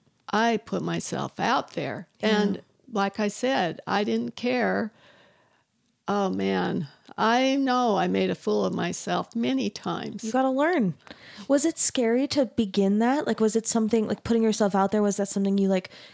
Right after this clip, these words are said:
Speaker 2: got better at or, like,
Speaker 1: It was fun.
Speaker 2: Yeah, cool.
Speaker 1: Scary fun.
Speaker 2: Scary and fun.
Speaker 1: Mm-hmm.
Speaker 2: Tell me more. Like,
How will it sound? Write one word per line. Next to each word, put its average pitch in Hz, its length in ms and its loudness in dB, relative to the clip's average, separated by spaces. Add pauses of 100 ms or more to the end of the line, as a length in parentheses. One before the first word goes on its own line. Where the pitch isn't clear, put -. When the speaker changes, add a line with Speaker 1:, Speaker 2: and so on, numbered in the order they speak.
(120)
Speaker 2:
got 190 280 0
better 196 320 4
at 226 360 4
or, 196 380 4
like, 185 240 0 (220)
Speaker 1:
It - 60 2
was 269 120 0
fun. 208 540 0
Speaker 2:
Yeah, 185 380 0
cool. 165 320 -4
Speaker 1:
Scary 254 420 0
fun. 180 440 -2
Speaker 2:
Scary 170 340 -4
and 170 160 -4
fun. 165 420 -4 (180)
Speaker 1:
Mm-hmm. 208 200 0
Speaker 2:
Tell 220 180 2
me 320 140 0
more. 277 340 2
Like, 202 320 0